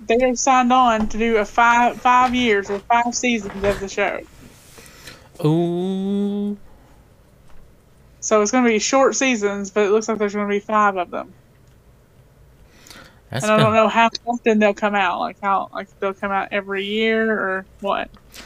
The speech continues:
Speaker 2: I thought I seen a thing, supposedly, that season two was already started filming.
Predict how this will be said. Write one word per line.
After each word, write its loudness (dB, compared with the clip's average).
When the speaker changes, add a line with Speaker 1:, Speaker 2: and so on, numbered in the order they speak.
Speaker 2:
I 2
thought 2
I -4
seen -4
a -6
thing, -6
supposedly, -8
that -6
season -4
two -2
was -6
already -4
started -8
filming. -12